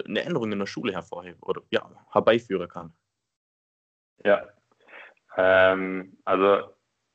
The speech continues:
Speaker 2: es ist, glaube ich, unglaublich schwer zu sagen, man hätte jetzt das Allheilmittel gefunden.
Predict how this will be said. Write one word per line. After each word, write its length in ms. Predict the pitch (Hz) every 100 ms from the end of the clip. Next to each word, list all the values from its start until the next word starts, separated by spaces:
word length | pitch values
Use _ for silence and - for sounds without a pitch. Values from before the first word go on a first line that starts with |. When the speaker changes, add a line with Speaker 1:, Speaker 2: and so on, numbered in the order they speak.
| _
Speaker 2:
es 160 | 98 98
ist, 160 | 107 107
glaube 240 | 117 117
ich, 120 | 104 110
unglaublich 500 | 113 113 101 107 - -
schwer 320 | 104 104 110
zu 80 | 107
sagen, 240 | 98 98 98
man 140 | 95
hätte 200 | 101 104
jetzt 160 | 98 -
das 140 | -
Allheilmittel 800 | 101 92 92 98 107 98 95 95
gefunden. 680 | 95 - 95 95 98 117